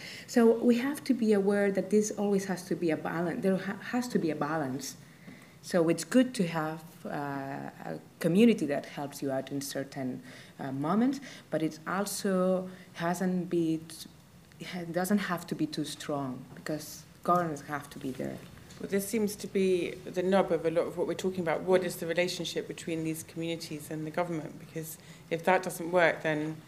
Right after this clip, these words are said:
Speaker 2: we're talking about something totally different. We're talking about <coughs> sort of states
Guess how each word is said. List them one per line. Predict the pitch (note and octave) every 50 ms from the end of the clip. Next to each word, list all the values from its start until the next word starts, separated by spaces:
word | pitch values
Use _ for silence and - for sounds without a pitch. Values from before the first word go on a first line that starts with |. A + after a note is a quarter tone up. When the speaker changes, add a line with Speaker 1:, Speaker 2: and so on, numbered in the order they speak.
| - - - - - - - - -
Speaker 2:
we're | E3+ D#3+
talking | D#3+ - E3 D#3+ - D#3+
about | D#3 D3+ D3
something | - - - - D3+ D#3
totally | D#3 - D#3+ D#3 - - D3+
different. | - E3+ E3 - - C#3+ C3 B2+ - -
We're | D3+ D#3
talking | D3+ - D#3 D3+ - - D3+
about | C#3+ D3+ C#3+ C#3+ C#3+ C#3 C#3 C#3
<coughs> | C3+
sort | - - D3+
of | D3 D3 D3
states | - - - - - D#3+ D#3 C#3+ - - -